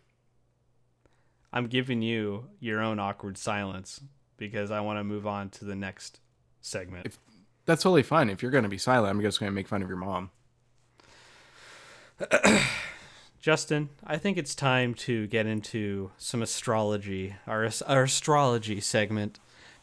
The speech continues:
Speaker 1: The, the planets are in Gatorade right now, and I just
Speaker 2: Wait, what?
Speaker 1: I mean, the planets are in retrograde, which
Speaker 2: No, you
Speaker 1: means
Speaker 2: just said the
Speaker 1: that
Speaker 2: planets are in Gatorade right now. What does that mean?
Speaker 1: <laughs>
Speaker 2: Are they thirsty?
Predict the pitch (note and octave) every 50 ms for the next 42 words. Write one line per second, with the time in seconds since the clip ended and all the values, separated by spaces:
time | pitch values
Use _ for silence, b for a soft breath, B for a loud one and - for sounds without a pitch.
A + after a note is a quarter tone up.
0 | b - C#3 C3+ C3 B2+ B2 A#2 - b b b b b b C#3 C3+ - - E3+
1 | E3 E3+ F3 F3+ F3 - F3 D#3+ D#3 D3 C#3+ C3+ - B2+ B2 A#2+ A2+ A#2+ A#2 A#2
2 | A#2 A2 G#2+ A2+ A2 G#2+ - A2+ A2+ G#2 G#2 G#2 G#2 G#2 A2+ - b b b b
3 | b b b b b _ _ _ - C3 A#2+ A#2 A2+ A2+ A2 G#2+ G#2 G#2 - _
4 | _ _ _ _ - - C3 C#3 C#3 C#3+ C#3 C#3 - - A2 F#2+ F#2+ - _ _
5 | - - G2+ A#2+ G3+ C#4 - _ _ _ _ _ _ _ _ _ _ _ _ _
6 | _ _ _ _ _ _ _ _ - - C3+ C#3 C#3 C3 B2+ A#2+ A2+ A#2+ - D3
7 | C#3+ D3 D#3 D3 - D#3 C3+ B2 A#2 A#2 A#2 A2+ - - G#2+ G2+ G#2 G#2 G2+ G2
8 | G2 G2 G2 - - - - A#2 - E3 F3 E3 E3+ E3+ F3+ - F3+ E3+ D3 B2
9 | A2 - B2+ B2+ C3+ C#3 C3 - C3 A#2 A2 G#2+ G#2 A#2+ C#3 D#3 C#3 A#2 G#2 G2+
10 | G2+ G2+ A2 A2 G2+ G#2 A2 G#2 G#2 A2+ D#3 D#3+ D3 D3+ D#3 D3 B2+ A#2 A2+ B2+
11 | C#3+ B2 G2 F#2 E3 C#3 - - G#3 F3+ - - - G#3+ F3+ - G3+ G3 - -
12 | - A3 A#3 - - - - - _ _ _ _ _ _ _ _ _ _ _ _
13 | _ _ - A#2+ A2+ A#2 A2+ G#2+ - - - C3+ C3 C#3 - - - - G3+ A3+
14 | A#3 -